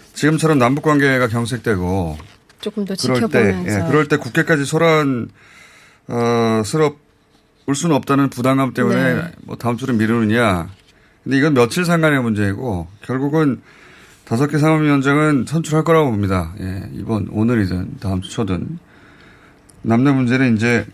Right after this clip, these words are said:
Speaker 1: 일곱 개 상임위를 통합당이 그러면, 어, "우린 일곱 개 못 받겠다"라고 해서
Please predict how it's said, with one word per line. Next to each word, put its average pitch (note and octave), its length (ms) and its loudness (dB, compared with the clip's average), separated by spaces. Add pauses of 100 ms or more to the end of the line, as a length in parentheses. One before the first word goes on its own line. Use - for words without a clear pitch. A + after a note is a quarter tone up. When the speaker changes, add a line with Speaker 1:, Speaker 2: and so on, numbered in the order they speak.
(360)
Speaker 1:
일곱 C3 260 0
개 D3 100 2
상임위를 C3 920 2
통합당이 C#3+ 380 -2
그러면, A#2 520 2 (680)
어, F#2+ 460 0 (160)
"우린 B2 380 0 (240)
일곱 A#2 220 0
개 A#2+ 80 -2
못 F#2+ 180 0
받겠다"라고 F#2+ 1400 -2
해서 G2+ 340 -4